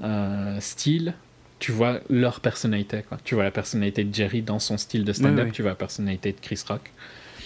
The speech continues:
Speaker 1: tu vois celle de Dave dans, quand, euh, Dave Chappelle fait des trucs, euh, euh, tu peux voir celle de Norm Macdonald, qui est un de, un de mes favoris, euh, aussi.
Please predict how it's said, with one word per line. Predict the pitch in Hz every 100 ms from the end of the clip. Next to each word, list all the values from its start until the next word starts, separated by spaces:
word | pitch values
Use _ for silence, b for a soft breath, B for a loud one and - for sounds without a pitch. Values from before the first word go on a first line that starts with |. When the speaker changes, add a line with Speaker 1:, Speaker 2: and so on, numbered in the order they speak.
| B B B
Speaker 1:
tu | -
vois | 135
celle | 127 117
de | 104 101
Dave | 107 110 101
dans, | 101 95 92 92 90 92 95
quand, | - - 90 90
euh, | 92 101 104
Dave | 101 95
Chappelle | 98 98 104
fait | - 95
des | 90
trucs, | - 117 -
euh, | 98 92 95 98 113 120 - - B B B B B B B B B -
euh, | 98
tu | - -
peux | 92
voir | 95 -
celle | 92 90
de | 90 90
Norm | 98 101 98
Macdonald, | 95 95 98 107 98 -
qui | -
est | 90
un | 90 90 92
de, | 95 95 95 -
un | 104
de | 95
mes | 92
favoris, | - 98 92 113 104
euh, | 98 98 104
aussi. | 101 127 110